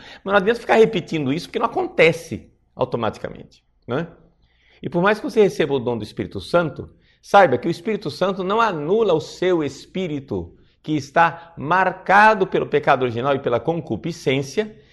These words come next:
e que, portanto, olha para Deus como um inimigo. Então você foge da cruz, você foge de Deus,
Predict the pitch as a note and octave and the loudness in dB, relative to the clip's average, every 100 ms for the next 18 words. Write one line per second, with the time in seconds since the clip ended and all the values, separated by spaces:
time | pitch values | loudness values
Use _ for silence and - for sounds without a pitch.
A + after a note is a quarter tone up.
0 | _ - D3+ A3 A3+ A#3 A3+ - F3 F3+ | _ -14 -6 -6 6 6 6 4 0 0
1 | F#3+ - - G#3+ B3+ A3 F3 E3 E3 C#3+ | -6 -8 2 6 6 4 2 4 4 4
2 | A#2+ D3+ D3 D3+ C#3 C3 B2 G#2+ F#2+ D#2+ | 4 0 0 -6 -4 -4 -4 -4 -6 -8
3 | D#2 _ _ _ _ - - C3 F3 F3+ | -12 _ _ _ _ -20 -14 -2 0 2
4 | G#3 - - - A3+ A3+ D#3+ B2+ A2 A2+ | 0 0 -6 2 6 6 4 -2 -4 -2
5 | A2 - G2+ F#2 G#2+ F3 - G3 G#3+ F3+ | -2 -2 -6 -6 -4 -6 0 4 6 6
6 | B2 G2+ - _ - B2+ G#2+ A2+ F#2 - | 2 -8 -10 _ -8 -2 4 4 2 -10
7 | - | -20